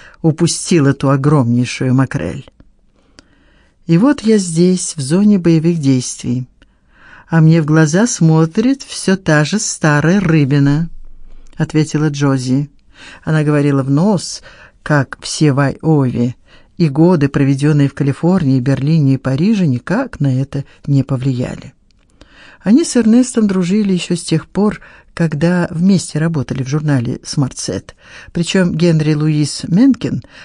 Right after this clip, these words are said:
охотно публиковал ее рассказы, а Хемингуэю отказывал. В Испанию в те благословенные времена ездили, чтобы поесть мушмула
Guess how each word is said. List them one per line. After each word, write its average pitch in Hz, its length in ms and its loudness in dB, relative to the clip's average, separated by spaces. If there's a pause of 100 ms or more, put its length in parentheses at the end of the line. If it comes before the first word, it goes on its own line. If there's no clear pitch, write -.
(100)
охотно 247 500 0
публиковал 208 560 0
ее 190 180 2
рассказы, 139 640 -2 (340)
а 160 260 2
Хемингуэю 160 800 2
отказывал. 131 640 -4 (280)
В 160 120 0
Испанию 233 640 2
в 143 60 -6
те 170 200 0
благословенные 151 720 2
времена 151 380 2
ездили, 165 460 2
чтобы 175 300 -2
поесть 196 720 0 (480)
мушмула 185 680 2